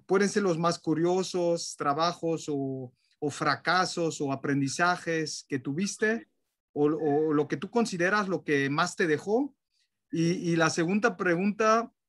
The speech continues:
eh, reinventarse. Eh, lo has mencionado, ¿no? Con esta pandemia, eh, estamos casi forzados, de hecho estamos siempre forzados, ¿no? A constantemente renovarnos, restaurarnos.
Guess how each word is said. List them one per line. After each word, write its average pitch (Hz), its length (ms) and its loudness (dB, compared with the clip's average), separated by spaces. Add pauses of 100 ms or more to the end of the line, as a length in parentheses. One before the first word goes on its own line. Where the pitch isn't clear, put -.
(840)
eh, 151 320 6
reinventarse. 156 1040 0 (500)
Eh, 143 220 4
lo 151 260 6
has 175 140 2
mencionado, 202 560 2
¿no? 165 180 -4
Con 156 160 -4
esta 160 260 -4
pandemia, 165 920 0 (320)
eh, 139 600 2
estamos 233 600 0
casi 175 300 0
forzados, 143 720 -2
de 165 140 6
hecho 254 180 2
estamos 247 380 0
siempre 240 380 -2
forzados, 123 580 -8
¿no? 156 160 -6
A - 100 -8
constantemente 160 880 -2
renovarnos, 143 640 0
restaurarnos. 135 760 -4